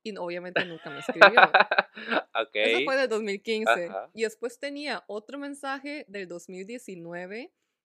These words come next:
Speaker 1: diciéndome que, "Ah, mi pri-", es que el primo de ella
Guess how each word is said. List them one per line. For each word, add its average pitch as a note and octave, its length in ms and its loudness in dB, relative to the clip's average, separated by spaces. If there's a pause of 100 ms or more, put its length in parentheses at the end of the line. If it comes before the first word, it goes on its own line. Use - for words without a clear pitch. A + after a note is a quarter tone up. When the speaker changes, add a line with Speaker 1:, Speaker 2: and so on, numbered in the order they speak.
(220)
Speaker 1:
diciéndome G3+ 640 -8
que, G#3+ 260 -6
"Ah, G4 300 -8
mi C#4 140 -8
pri-", - 180 -12
es - 120 -14
que D#4+ 140 -4
el A#3+ 100 -4
primo B3 360 -8
de F#3 200 -8
ella A3+ 360 -10